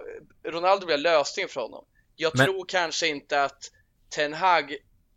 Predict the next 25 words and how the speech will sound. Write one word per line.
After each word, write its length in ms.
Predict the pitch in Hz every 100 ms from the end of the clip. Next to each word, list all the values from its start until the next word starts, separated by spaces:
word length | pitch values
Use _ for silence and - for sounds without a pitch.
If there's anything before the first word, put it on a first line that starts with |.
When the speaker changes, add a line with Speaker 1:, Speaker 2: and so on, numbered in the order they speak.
| _ _ -
Speaker 1:
kommer 260 | 165 156
ha 60 | 151
honom 240 | 151 147 139
som 140 | 151
en 100 | 143
lösning. 520 | 160 151 143 - 156
Däremot 360 | 139 160 170 151
ser 180 | - 156
jag 140 | 139
att 120 | 131
han 260 | - 151 151
är 60 | 147
så 160 | -
pass 300 | 139 143 - -
duktig 340 | 147 - 143
taktiskt 420 | - 165 - 147
att 100 | 139
han 100 | 135
kan 100 | 131
få 120 | 131 147
in 140 | 143
han 120 | 139
i 60 | 143
lagen. 440 | 170 170 135 120
Men 180 | 135 135